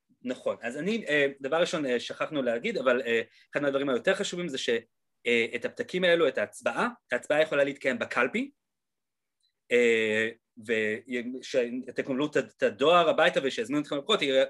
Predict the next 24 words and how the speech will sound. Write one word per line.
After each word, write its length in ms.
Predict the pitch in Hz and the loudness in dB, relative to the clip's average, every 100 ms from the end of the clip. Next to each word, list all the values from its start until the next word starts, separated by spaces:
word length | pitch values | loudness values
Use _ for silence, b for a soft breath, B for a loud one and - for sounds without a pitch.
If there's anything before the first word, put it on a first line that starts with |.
| - | -2
אתם 100 | - | -12
יכולים 200 | 120 135 | -4 0
ללכת 160 | 131 - | 0 -2
למקום 280 | 110 135 117 | -4 -2 0
הזה 140 | 120 | 0
והזה, 180 | 117 117 | 2 4
לרוב 280 | 131 151 147 | 4 4 2
מאוד 180 | 151 | -2
קרוב 200 | 147 135 | -2 -2
לבית 320 | 123 104 120 - | -2 0 -2 -2
שלכם, 320 | 156 - 247 - b b b 170 | -6 -4 -6 -10 b b b 6
או 200 | 233 175 | 6 4
אפשר 260 | - 175 | 2 4
להזמין 640 | 180 151 120 139 165 233 285 - _ _ - | 6 4 2 0 0 0 -4 -12 _ _ -10
את 100 | 123 | -4
הפתק 500 | 135 165 165 185 185 - | 2 2 4 0 0 0
אונליין. 440 | 143 147 143 107 98 | 2 4 4 4 -2
אתם 140 | 101 135 | -4 -2
אפילו 200 | 185 185 | 2 2
לא 60 | |
צריכים 180 | 185 180 | 0 -2
לקבל 320 | 170 156 156 | -2 2 4
את 120 | 160 | 2
הפתק, 380 | - 156 156 156 | 2 0 2 0